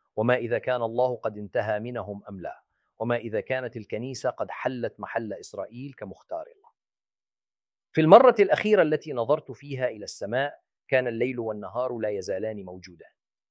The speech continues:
وكانت السماء مليئة بالنجوم، وبالتالي فإن إسرائيل لا تزال وستبقى شعب الله المختار، وقد قرر أن لا شيء يمكن أن يفعلوه ولا أي قدر من الخطيئة والتمرد وحتى رفضهم لها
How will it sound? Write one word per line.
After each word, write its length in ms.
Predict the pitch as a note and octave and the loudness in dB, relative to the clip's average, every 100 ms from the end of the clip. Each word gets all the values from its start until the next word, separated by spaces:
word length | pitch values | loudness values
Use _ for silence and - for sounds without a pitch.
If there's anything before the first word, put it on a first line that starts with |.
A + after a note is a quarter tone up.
| _ | _
وكانت 480 | - - B2 A2+ - | -6 0 0 0 -8
السماء 520 | G#2 - F#2+ A2 C3 - | -14 -10 -4 -2 -2 -4
مليئة 420 | G2 A2 C#3 A#2+ | -8 -6 -4 -6
بالنجوم، 480 | G2 F#2 F2 - D#2 _ _ _ _ _ | -6 -12 -16 -18 -20 _ _ _ _ _
وبالتالي 680 | G#2+ A2+ - F#3 C3+ C3 - _ _ | -4 -2 10 10 10 2 -10 _ _
فإن 180 | A2+ A2+ | -6 -4
إسرائيل 520 | A#2 - B2+ G3 A3+ | -4 -2 -2 -2 6
لا 100 | G3+ | 6
تزال 440 | G3+ F3+ C#3+ F2+ - _ _ _ | 6 4 0 0 -2 _ _ _
وستبقى 580 | - A2 D#3+ E3+ - _ _ | -12 -2 -2 -2 -8 _ _
شعب 320 | - B2 G#2 | 0 2 2
الله 320 | G2+ A2 B2+ A2+ | -2 0 0 0
المختار، 560 | G#2+ - - D#2 - _ _ _ _ | -8 -10 -12 -12 -16 _ _ _ _
وقد 180 | - A#2+ | -4 -2
قرر 500 | - E3+ E3+ D#3+ C3+ | 4 4 6 4 2
أن 160 | A#2+ A2 | 0 -4
لا 140 | G#2+ | -4
شيء 280 | G2 C#3 B2+ | -4 -4 -4
يمكن 400 | B2 C#3+ C#3+ B2 | -4 -6 -8 -8
أن 100 | A2 | -8
يفعلوه 580 | G#2 G2+ G#2+ D#3+ G3 - _ | -6 -4 -2 -2 -4 -10 _
ولا 240 | B2+ B2 F3 | 4 4 4
أي 180 | C3 A#2 | 2 0
قدر 360 | - C#3 B2+ | 0 0 -4
من 140 | A2+ G#2+ | -8 -8
الخطيئة 480 | - - C#3 D3 | -10 -12 -12 -2
والتمرد 560 | B2+ A#2+ - G2 E2+ - _ _ _ _ _ _ | -2 0 -4 -6 -8 -14 _ _ _ _ _ _
وحتى 400 | A#2+ - D3+ - | 8 8 6 6
رفضهم 500 | B2+ G3+ E3+ G#2 F2+ | 6 6 6 -4 -4
لها 220 | - - | -14 -18